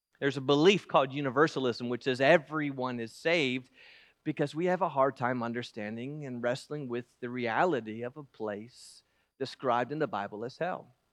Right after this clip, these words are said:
Let's, let's walk a little bit. You got our notes. Let's just get some, some things we know straight from Scripture about what the Bible teaches about this as we wrestle together with,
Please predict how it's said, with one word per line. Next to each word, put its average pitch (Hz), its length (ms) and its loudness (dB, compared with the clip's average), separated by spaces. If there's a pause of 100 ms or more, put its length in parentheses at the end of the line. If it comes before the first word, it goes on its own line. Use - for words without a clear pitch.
(960)
Let's, 135 260 -4
let's 143 200 -4
walk 156 240 2
a 120 60 -12
little 110 180 -4
bit. 104 160 -12
You 104 100 -8
got 127 180 2
our 123 60 2
notes. 131 400 -2
Let's 127 160 -8
just - 180 -16
get 147 180 -4
some, 131 360 -4 (220)
some 127 200 -6
things 147 260 -6
we 143 100 -6
know 127 220 0
straight 147 320 0
from 160 120 -10
Scripture 135 360 -4
about 120 240 2
what 123 140 -6
the 123 60 -6
Bible 120 280 0
teaches 123 400 -10
about 104 260 -6
this 117 160 -10
as 110 160 -10
we 120 120 -10
wrestle 123 320 -2
together 123 420 -4
with, 110 180 -10